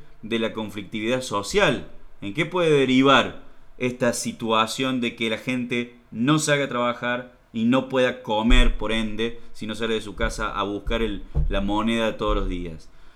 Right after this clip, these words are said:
Y bueno, ya sabemos cuan-, cuando hay conflictividad social, qué es lo que puede, eh, pasar. Ya ha habido episodios, si bien son aislados, y, eh,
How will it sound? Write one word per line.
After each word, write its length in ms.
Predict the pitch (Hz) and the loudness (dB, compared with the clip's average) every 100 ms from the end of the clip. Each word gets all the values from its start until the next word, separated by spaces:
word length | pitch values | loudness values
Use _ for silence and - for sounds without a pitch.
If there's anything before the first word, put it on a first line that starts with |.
| - | -14
Y 100 | 104 | -4
bueno, 460 | 113 214 117 90 82 - - - | 2 2 2 -4 -8 -16 -18 -4
ya 120 | 127 | -2
sabemos 360 | 135 127 180 165 | 4 6 6 4
cuan-, 460 | 123 110 110 110 - | 2 2 0 -2 -4
cuando 240 | 107 117 | 0 2
hay 60 | 120 | 2
conflictividad 560 | 131 110 98 110 123 | 0 -2 -6 -4 -4
social, 560 | 120 110 - 135 147 147 - - - - - | -2 -6 -2 0 0 -4 -8 -8 -8 -10 -4
qué 80 | 123 | -2
es 40 | |
lo 80 | 117 | 0
que 80 | 104 | -2
puede, 460 | 113 117 110 104 - - - | -2 -2 -2 -4 -10 -12 -8
eh, 160 | 104 | -6
pasar. 440 | 87 98 95 101 92 | -4 -4 -2 -2 -2
Ya 160 | 127 | 0
ha 20 | |
habido 200 | 139 143 | 2 2
episodios, 560 | 139 120 110 139 147 131 | 2 0 -2 0 0 -2
si 120 | - | -2
bien 160 | 120 123 | -2 -2
son 220 | 127 117 | -2 -2
aislados, 840 | 117 120 120 135 139 131 131 131 - - - - | 0 -2 0 2 2 2 0 -4 -12 -16 -16 -16
y, 640 | 92 90 87 87 82 80 78 80 - - | -10 -8 -6 -6 -8 -10 -12 -14 -14 -14
eh, 300 | 82 85 | -12 -12